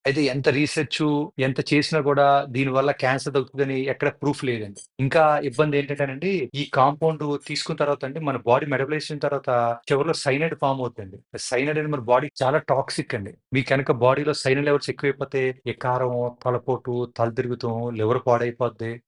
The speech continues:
ఇంకా మరీ లెవెల్స్ ఎక్కువైతే చనిపోతాం కూడానండి. పంతొమ్మిది వందల ఎనభై ఏడులో ఈ కాంపౌండ్ క్యాన్సర్ తగ్గిస్తుందని ఎటువంటి ప్రూఫ్ లేదు అని యుఎస్ ఎఫ్డిఏ దీన్ని బ్యాన్ చేసిందండి. So ఈ కాంపౌండ్ వల్ల క్యాన్సర్ తగ్గదు, ఇంకా ఇది తీసుకుంటే మీ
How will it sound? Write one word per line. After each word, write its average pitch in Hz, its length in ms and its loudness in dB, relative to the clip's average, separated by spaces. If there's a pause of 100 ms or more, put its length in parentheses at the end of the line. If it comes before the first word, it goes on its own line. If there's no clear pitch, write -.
ఇంకా 127 140 2
మరీ 123 200 4
లెవెల్స్ 123 320 4
ఎక్కువైతే 127 340 0
చనిపోతాం 120 400 0
కూడానండి. 98 360 -8 (120)
పంతొమ్మిది 131 320 0
వందల 156 120 4 (260)
ఎనభై 131 300 0
ఏడులో 143 300 2 (340)
ఈ 139 80 2 (160)
కాంపౌండ్ 135 500 2 (140)
క్యాన్సర్ 131 340 0
తగ్గిస్తుందని 135 540 -2
ఎటువంటి 139 380 -2
ప్రూఫ్ 139 360 -6
లేదు 131 320 2 (340)
అని 131 160 2 (180)
యుఎస్ 143 280 2
ఎఫ్డిఏ 156 280 2
దీన్ని 135 200 -2
బ్యాన్ 123 280 4
చేసిందండి. 104 500 -4 (200)
So 147 100 0 (140)
ఈ - 20 0 (120)
కాంపౌండ్ 131 380 2
వల్ల 147 180 2 (300)
క్యాన్సర్ 123 420 2
తగ్గదు, 135 280 0 (380)
ఇంకా 120 160 2
ఇది 135 240 2
తీసుకుంటే 139 440 -2 (420)
మీ 131 80 -2